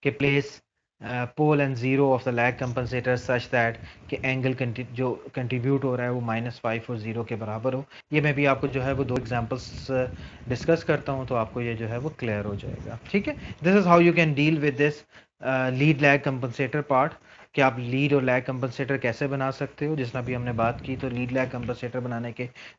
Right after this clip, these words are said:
दो different तरीके हैं, एक में आपके पास gamma और beta को बराबर लेके आप चल सकते हो, एक में जो है वो gamma और beta जो है वो आपस में बराबर ना हो तो वो, वो कैसे चल सकता है। ठीक है,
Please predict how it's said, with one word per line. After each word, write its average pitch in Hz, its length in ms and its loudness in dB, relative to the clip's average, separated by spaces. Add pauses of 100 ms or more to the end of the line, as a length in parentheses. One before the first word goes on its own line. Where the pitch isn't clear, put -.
दो 139 160 6
different 151 340 2
तरीके 147 300 0
हैं, 156 280 0 (240)
एक 131 220 0
में 135 80 0
आपके 127 200 0
पास 127 280 0
gamma 123 240 0
और 123 80 0
beta 117 280 0
को 123 120 0
बराबर 113 380 2
लेके 151 260 0
आप 151 160 2
चल 160 180 -2
सकते 165 360 -4
हो, 165 140 0 (320)
एक 143 220 2
में 139 80 -4
जो 131 120 -2
है 127 140 -2
वो 127 140 -2
gamma 117 300 -2
और 120 100 0
beta 113 280 -2
जो 117 120 -2
है 113 140 -4
वो 131 120 -2
आपस 117 320 -4
में 123 120 -6
बराबर 113 360 0
ना 110 200 -2
हो 139 360 2 (400)
तो 170 220 6 (160)
वो, 123 160 0 (180)
वो 131 260 0
कैसे 117 300 -2
चल 110 180 -6
सकता 104 400 -8
है। 113 180 -10
ठीक 190 180 -4
है, 226 80 -10